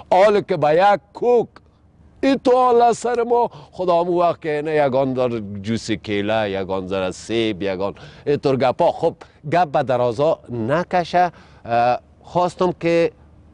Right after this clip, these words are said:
یادی از برنامه ها یا از مهمان های گذشته خود داشته باشم، نگویند که چی رقم یار بود، یارم یار سابق، اه، نام سابق خراب نشوه.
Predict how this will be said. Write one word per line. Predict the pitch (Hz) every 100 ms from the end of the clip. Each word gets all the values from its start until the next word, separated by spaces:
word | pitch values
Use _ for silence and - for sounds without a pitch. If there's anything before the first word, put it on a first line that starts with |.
| - - - 156
یادی | 135 180 208 214 180
از | 170 151 120
برنامه | 143 131 135 131
ها | 107 139 143
یا | 135 139 139
از | 110
مهمان | 113 104 90 117 107
های | 87 85 165 190 180 170
گذشته | 139 139 113 110 101 - 185 196 190
خود | - 165
داشته | 143 165 - 160
باشم، | 156 156 165 - - -
نگویند | 147 156 165 170 165 151
که | 156 147 - - -
چی | - 147
رقم | 151 - 147 143
یار | 135 147 143
بود، | 131 151 - _ 131
یارم | 135 131 135 135 135
یار | 127 131 131
سابق، | - 123 117 165 165 - - - -
اه، | 131 123 120 -
نام | 123 120 143 165 147
سابق | 120 - 123 113 202
خراب | - - 208 330 202
نشوه. | 220 214 208 214 208